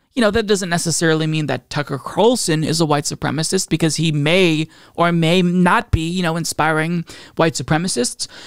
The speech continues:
But when you juxtapose Tucker Carlson's rhetoric with the rhetoric of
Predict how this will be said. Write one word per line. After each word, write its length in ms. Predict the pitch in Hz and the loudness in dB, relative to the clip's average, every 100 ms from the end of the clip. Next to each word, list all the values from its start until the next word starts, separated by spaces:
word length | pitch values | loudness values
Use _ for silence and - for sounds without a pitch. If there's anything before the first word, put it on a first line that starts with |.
| - - | -20 -8
But 320 | 151 - - _ _ | 0 0 0 _ _
when 220 | 180 196 220 | 0 2 2
you 120 | 262 | 0
juxtapose 1000 | 196 208 208 - - 165 175 202 196 - - _ _ - | 0 -2 0 -6 -2 0 2 2 0 -6 -10 _ _ -2
Tucker 320 | 208 208 185 | -2 0 -2
Carlson's 500 | - 156 170 180 180 | 0 0 0 0 0
rhetoric 380 | 139 170 202 214 - _ _ | 0 0 0 -2 -6 _ _
with 100 | 170 | 0
the 100 | 180 | 0
rhetoric 440 | 165 180 190 190 - | 2 2 2 0 0
of 300 | 165 160 | 0 0